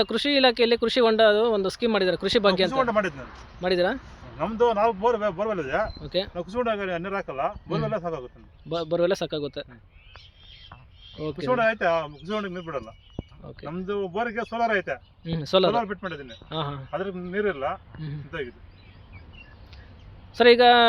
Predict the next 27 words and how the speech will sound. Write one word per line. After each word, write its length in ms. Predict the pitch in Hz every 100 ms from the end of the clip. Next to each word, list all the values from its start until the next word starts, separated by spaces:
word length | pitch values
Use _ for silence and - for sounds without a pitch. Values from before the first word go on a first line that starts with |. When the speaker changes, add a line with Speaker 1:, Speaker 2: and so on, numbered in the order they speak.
| 226 233
Speaker 1:
ಟೊಮೆಟೊ 300 | 254 277 262
ಬೆಳೆ 160 | 247
ಮಾಡ್ಬೋದಲ್ಲ 420 | 233 220 220 202
ನೀವು? 480 | 196 202 196 196 196
ಹಾಗಲಕಾಯಿ 320 | 190 226 220
ಯಾಕೆ 240 | 202 202 185
ಸೆಲೆಕ್ಟ್ 240 | 190 180
ಮಾಡ್ಕೊಂಡಿದ್ದೀರಾ? 400 | 180 170 170 170
Speaker 2:
ಟೊಮೆಟೊ 300 | 190 254 269
ಮಾಡಿದ್ದೀನಿ 400 | 226 226 226 202
ಒಂದು 560 | 185 180 175 170 156 139
ಬಾ-, 140 | 165
ಬಾಹು 260 | 165 240 247
ಬಂದು 440 | 208 208 233 220
ಏಳು 200 | 190 208
ಎಕರೆ 200 | 208 220
ಮಾಡಿದ್ದೀನಿ. 560 | 202 185 151 131 196 170
Speaker 1:
ಏಳು 100 | 185
ಎಕರೆ 140 | 190
ಮಾಡಿದ್ದೀರಾ? 340 | 180 202 240 247
Speaker 2:
ಸ್ಯಾಂಪಲ್ 40 |
ಒಂದು 160 | 226 208
ವಾರದಲ್ಲಿ 260 | 220 220
ಬರ್ತದೆ. 280 | 180 180 156 214 220 - -
Speaker 1:
ಓಕೆ. 380 | 170 196 - - - 180
Speaker 2:
ತಿರ್ಗಿ 160 | 185
ಮತ್ತೆ 280 | 185 190 196